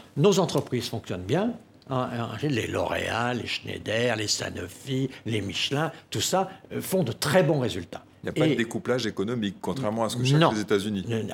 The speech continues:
Speaker 1: les États-Unis
Speaker 2: Économie
Speaker 1: cherchent à
Speaker 2: dépassée.
Speaker 1: nous embarquer,
Speaker 2: Mhm.
Speaker 1: euh, dans, dans une tension, mais nous, nos entreprises. Euh, plusieurs grands entrepreneurs nous ont dit à plusieurs reprises,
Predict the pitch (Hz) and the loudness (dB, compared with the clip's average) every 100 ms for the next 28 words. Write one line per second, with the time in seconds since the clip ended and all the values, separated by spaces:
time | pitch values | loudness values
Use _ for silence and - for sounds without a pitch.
0 | 120 123 117 120 127 123 165 170 98 156 | -2 0 0 0 0 2 2 2 2 0
1 | - 117 123 127 117 110 - 123 107 - | 0 0 0 0 0 0 -2 -2 -2 -4
2 | - 92 98 85 101 101 95 98 - 90 | -14 -10 -8 -4 -4 -4 -4 -6 -6 -6
3 | - 196 - - - 117 151 113 143 147 | -2 -2 -4 -12 -2 2 2 4 4 4
4 | 135 117 104 92 - - - - - - | 2 -2 -8 -10 -12 -20 -20 -18 -12 -10
5 | - 214 160 107 147 127 110 - 90 101 | 0 2 2 2 0 0 -2 -4 -6 -2
6 | 104 95 104 95 92 95 95 101 87 98 | -2 -2 -4 -6 -6 -8 -8 -8 -6 -4
7 | 143 202 185 | -2 2 0